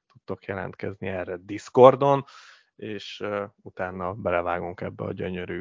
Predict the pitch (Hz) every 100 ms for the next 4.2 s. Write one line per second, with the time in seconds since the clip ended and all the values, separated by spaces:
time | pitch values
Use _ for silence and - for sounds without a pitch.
0 | - - 110 107 - 101 92 87 95 98
1 | 95 90 92 113 - 95 87 85 - -
2 | 85 85 - - _ - 98 90 87 87
3 | - 90 90 - - - - - - -
4 | - -